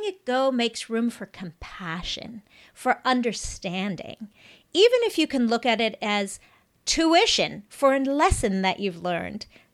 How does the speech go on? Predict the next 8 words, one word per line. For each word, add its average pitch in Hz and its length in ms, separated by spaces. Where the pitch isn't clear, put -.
Now 269 260
I've 392 180
learned 370 320
that 214 120
about 170 300
myself. - 580
And 285 160
another 302 460